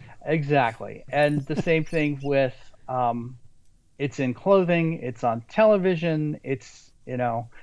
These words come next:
it's referenced in other movies, it's referenced in pop music. But I think that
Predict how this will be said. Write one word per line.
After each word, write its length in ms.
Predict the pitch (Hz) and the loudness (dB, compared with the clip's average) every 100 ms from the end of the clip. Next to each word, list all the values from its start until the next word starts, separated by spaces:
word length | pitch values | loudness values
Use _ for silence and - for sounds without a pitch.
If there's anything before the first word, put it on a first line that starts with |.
| - | -6
it's 200 | 143 143 | -4 0
referenced 600 | 143 160 165 180 160 - | 6 6 6 0 -4 -4
in 140 | 139 | -4
other 200 | 143 135 | -2 -2
movies, 600 | 131 143 175 160 151 139 | -2 2 2 2 0 -2
it's 240 | 135 127 - | -6 -8 0
referenced 500 | 147 151 143 139 - | 0 2 -4 -4 -6
in 100 | 180 | -8
pop 340 | - 165 170 - | -4 -4 -4 -4
music. 460 | 160 156 147 139 - - - - _ - - - - - | -4 -2 0 -2 -4 -18 -20 -20 _ -20 -20 -20 -20 6
But 200 | 160 151 | 6 6
I 140 | 131 135 | 2 0
think 320 | - 165 - - | 0 -2 -2 2
that 220 | 151 | 2